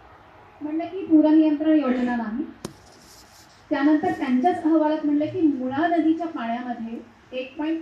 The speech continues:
पाच मीटर म्हणजे पाच फूट वाढ होणार आहे. तर, अ, हे जे पात्र आहे त्या पात्रामध्येच ते बांधकाम करणार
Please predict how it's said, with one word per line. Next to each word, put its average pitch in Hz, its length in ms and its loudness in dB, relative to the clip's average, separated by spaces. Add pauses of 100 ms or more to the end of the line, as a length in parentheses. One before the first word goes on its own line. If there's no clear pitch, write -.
(120)
पाच 302 200 -8 (220)
मीटर 233 240 -10 (460)
म्हणजे 247 200 -2
पाच 302 520 -4
फूट 320 380 0 (1040)
वाढ 247 340 -4
होणार 240 200 -8
आहे. - 200 -18 (1700)
तर, 320 320 2
अ, 311 140 0 (420)
हे 311 220 0
जे 381 80 -4
पात्र 254 400 -4
आहे 311 480 -2 (640)
त्या 311 120 -6
पात्रामध्येच 330 920 0
ते 392 60 -2
बांधकाम 277 520 -2
करणार 262 520 -8